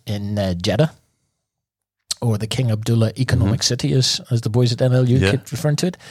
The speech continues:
Speaker 1: is worth a hundred million dollars"?
Speaker 2: Yeah.
Speaker 1: There'll be players who go.
Speaker 2: Absolutely. But l-, l-,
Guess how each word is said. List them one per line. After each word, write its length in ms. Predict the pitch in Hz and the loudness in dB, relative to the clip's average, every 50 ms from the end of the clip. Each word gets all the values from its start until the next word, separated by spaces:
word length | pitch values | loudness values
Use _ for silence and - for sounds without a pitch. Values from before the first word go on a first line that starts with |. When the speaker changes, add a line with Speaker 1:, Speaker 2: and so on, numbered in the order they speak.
| - - - - - - _ _ _ _ _ _ | -20 -20 -20 -20 -20 -20 _ _ _ _ _ _
Speaker 1:
is 120 | - 123 123 | 0 2 4
worth 180 | 123 117 - | 2 4 2
a 40 | 104 | 2
hundred 280 | 117 127 185 190 226 214 | 2 2 0 0 -2 -2
million 260 | 240 233 226 247 220 | -2 -4 -2 -4 -4
dollars"? 420 | 220 247 254 165 127 - - - - - _ _ _ _ _ _ _ _ | -4 -4 -2 -2 -4 -4 -6 -10 -14 -20 _ _ _ _ _ _ _ _
Speaker 2:
Yeah. 180 | - 87 92 - - _ _ _ _ _ _ _ _ | -2 -2 -2 -4 -8 _ _ _ _ _ _ _ _
Speaker 1:
There'll 100 | 160 135 | -2 0
be 120 | 92 101 95 | 0 0 0
players 360 | - 208 - 202 247 214 - | 2 2 2 2 2 0 -2
who 80 | 113 | 0
go. 260 | 104 127 - 233 226 - _ | 0 0 0 0 -2 -6 _
Speaker 2:
Absolutely. 480 | 98 98 101 - - - 71 71 113 - - _ - _ _ _ | -6 -4 -4 -4 -4 -4 -4 -4 -4 -6 -8 _ -20 _ _ _
But 180 | 135 131 - | -6 -4 -2
l-, 80 | 139 131 - - | -2 -2 -2 -4
l-, 100 | 143 | -6